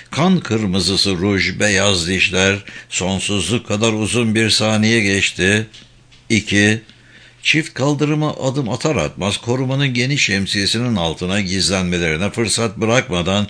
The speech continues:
keskin nişancı ateş etti. Dokuzuncu bölüm. Yulia komodinin üstünde vızıldayan telefonunu eline aldığında henüz tam uyanamamıştı.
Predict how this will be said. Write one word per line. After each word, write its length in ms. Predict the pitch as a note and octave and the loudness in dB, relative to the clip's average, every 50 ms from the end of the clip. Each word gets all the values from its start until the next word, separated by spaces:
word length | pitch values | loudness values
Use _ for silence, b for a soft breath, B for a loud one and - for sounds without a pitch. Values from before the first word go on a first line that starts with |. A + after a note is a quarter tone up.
| B B B B B | B B B B B
keskin 560 | - G2 D#2 - - - - F#2+ F2+ E2+ E2+ | -2 0 2 2 2 2 2 0 0 0 0
nişancı 540 | E2 - - F2+ F2+ F2 E2 D#2 F#2+ G2+ - | 0 0 0 0 0 -2 0 0 0 0 0
ateş 420 | - G2 F#2+ - G#2 - - - | -2 -4 -2 0 0 0 2 2
etti. 500 | F2+ E2 - - - E2+ E2 D#2 D2+ D#2 F2+ - - _ _ _ _ _ _ _ _ _ _ _ _ _ _ _ _ _ _ _ _ _ _ _ _ _ _ _ - - - - _ _ _ - - _ _ _ _ _ _ _ _ _ - _ _ - _ _ _ _ _ _ _ - - _ _ _ _ _ - - - - - - - _ B B B B B B B B B B | 0 -2 -2 -4 -4 -2 -2 -2 -2 -4 -8 -14 -20 _ _ _ _ _ _ _ _ _ _ _ _ _ _ _ _ _ _ _ _ _ _ _ _ _ _ _ -20 -20 -20 -20 _ _ _ -20 -20 _ _ _ _ _ _ _ _ _ -20 _ _ -20 _ _ _ _ _ _ _ -20 -20 _ _ _ _ _ -20 -20 -20 -20 -20 -20 -20 _ B B B B B B B B B B
Dokuzuncu 580 | - D3 D3 F3+ F3 D3 F#3 G3 F#3+ F3 G3+ E3+ | 2 2 4 4 4 4 4 2 2 2 0 0
bölüm. 300 | C#3+ F2+ D#2 D#2 D2+ - - - - - _ _ _ _ _ _ _ - _ - B B B B | 0 -2 -2 -2 -4 -6 -8 -14 -20 -20 _ _ _ _ _ _ _ -20 _ -20 B B B B
Yulia 460 | B G#2 C#3 A3+ B3 A3+ G#3 G3+ F#3+ - | B 2 2 4 4 4 4 2 2 2
komodinin 560 | - F3+ F3+ F3+ F3 B2 E2 D2+ E2+ G2 F#2 | 2 2 2 2 2 0 0 0 0 0 0
üstünde 460 | D2+ D2 - - E2+ F2 G#2 G#2 D#2+ | 0 -2 -2 -2 -2 -2 -2 -2 -2
vızıldayan 560 | D2 D2+ E2 E2+ D#2 D#2 E2 E2 F2+ F#2+ - | -4 -4 -4 -4 -4 -2 -2 0 0 0 0
telefonunu 640 | - - A#2+ A#2 A2 G2+ - A#2+ A#2 A#2 A#2+ B2+ B2+ | 0 -2 0 0 -2 -2 -2 -2 -2 0 0 -2 -2
eline 360 | - - A2+ G2+ G#2 G#2 A2+ C3 | -2 -2 -2 -2 -2 -2 -2 -2
aldığında 480 | A#2+ D#2 C2+ C#2+ D2 F2 F2 F#2 G#2+ | -4 -4 -4 -4 -4 -2 -2 0 0
henüz 360 | A2+ C3 D#3+ D#3 D3+ C#3+ - | 2 2 2 0 -2 -2 -2
tam 220 | - D#3 D#3 D3+ C#3+ | -2 -2 -2 0 0
uyanamamıştı. 920 | D3 D3+ D3 D#3 E3+ F3 D#3 G#2 D#2+ D2+ D#2 - - - D2+ D2 C#2+ C#2+ | 0 0 0 0 0 0 0 -2 -2 -2 -2 -2 -2 -2 -2 -4 -4 -6